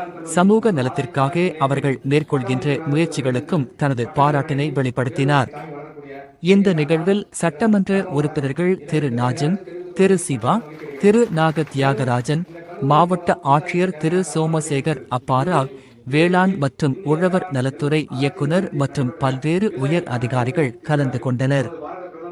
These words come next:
கல்லூரியின் முதல்வர் முனைவர் புஷ்பராஜ் வரவேற்புரை நிகழ்த்தினார். மேலும் இக்கல்லூரி யூ ஜி சி, ஐகர் மற்றும் நாக் அங்கீகாரம் பெற்றதுடன் தேசிய நிறுவனங்களின் தரவரிசை பட்டியலில்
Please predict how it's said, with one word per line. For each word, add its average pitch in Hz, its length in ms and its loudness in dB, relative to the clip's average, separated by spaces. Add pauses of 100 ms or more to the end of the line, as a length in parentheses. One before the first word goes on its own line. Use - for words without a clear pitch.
(320)
கல்லூரியின் 214 680 4
முதல்வர் 151 400 0 (120)
முனைவர் 151 360 0 (120)
புஷ்பராஜ் 156 600 -2 (140)
வரவேற்புரை 147 600 0 (140)
நிகழ்த்தினார். 139 640 2 (1040)
மேலும் 147 320 4 (420)
இக்கல்லூரி 190 580 2
யூ 143 160 0
ஜி 123 160 -2
சி, 151 120 0 (580)
ஐகர் 202 380 2
மற்றும் 160 280 -2 (180)
நாக் 170 220 0 (100)
அங்கீகாரம் 139 640 0
பெற்றதுடன் 135 540 -2 (500)
தேசிய 226 380 4 (100)
நிறுவனங்களின் 143 720 0
தரவரிசை 143 540 0 (140)
பட்டியலில் 135 520 -2